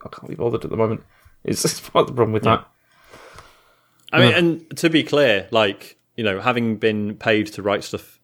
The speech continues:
Speaker 2: in the past, it's amazing that we're now at a point where we get a, you know, a bit of an income from doing this instead.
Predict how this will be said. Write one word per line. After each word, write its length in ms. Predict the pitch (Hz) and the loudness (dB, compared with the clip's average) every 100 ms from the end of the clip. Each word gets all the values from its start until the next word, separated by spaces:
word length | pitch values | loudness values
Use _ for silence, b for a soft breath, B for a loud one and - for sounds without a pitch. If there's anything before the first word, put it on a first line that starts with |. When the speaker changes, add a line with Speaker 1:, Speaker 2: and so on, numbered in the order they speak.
| - | -10
Speaker 2:
in 180 | 98 | -8
the 60 | 95 | -6
past, 400 | - 95 - - - | -2 -2 -2 -12 -6
it's 260 | 110 - | -6 -4
amazing 460 | 104 107 104 98 95 | 0 2 2 0 -4
that 140 | 95 | -4
we're 120 | 101 | -4
now 240 | 98 95 95 | -2 0 0
at 80 | 95 | -2
a 40 | |
point 380 | - 98 92 92 _ _ _ | -2 0 0 -4 _ _ _
where 440 | - 95 92 90 92 | -4 0 2 2 0
we 140 | 98 | -4
get 220 | 92 92 92 | 0 0 0
a, 200 | 92 90 | -4 -6
you 100 | 98 | -4
know, 160 | 92 90 | -2 -2
a 120 | - | -4
bit 200 | 92 98 | -2 -2
of 100 | 95 | -2
an 100 | 92 | -4
income 420 | 95 92 95 92 | -4 -4 -4 -4
from 280 | 95 - 90 | -6 -8 -6
doing 260 | 95 90 90 | -4 -4 -4
this 240 | 92 - | -8 -8
instead. 440 | 90 - 98 92 | -10 -2 -2 -2